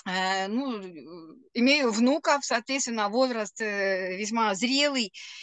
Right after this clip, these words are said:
И поэтому, ой, и поэтому, э, как-то были такие мысли: "А вот кем я буду вот работать до пенсии? Вот, ну, энергия же будет вот уменьшаться.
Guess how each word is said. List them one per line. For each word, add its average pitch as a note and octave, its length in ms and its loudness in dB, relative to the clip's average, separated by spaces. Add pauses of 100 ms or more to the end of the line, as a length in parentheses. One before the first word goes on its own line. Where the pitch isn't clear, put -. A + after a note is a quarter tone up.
(420)
И B3 540 4
поэтому, B3+ 640 4 (640)
ой, D#3+ 160 -18 (260)
и B3 400 0
поэтому, C4 640 0 (1200)
э, A3 600 2
как-то B3 340 0
были C4+ 380 0
такие A3+ 440 -2
мысли: A#3+ 520 0 (360)
"А A#3 80 2
вот C4 180 0
кем A#4 280 0
я F4 120 4
буду B3+ 520 -2
вот A3+ 200 -2
работать A#3 600 -2
до G3+ 100 -4 (100)
пенсии? C4 440 0
Вот, A3+ 220 -6
ну, F#4+ 80 -6 (180)
энергия C4+ 500 -2
же B3+ 140 -2
будет A#3+ 380 -6
вот A#3 200 -10
уменьшаться. A3+ 720 -4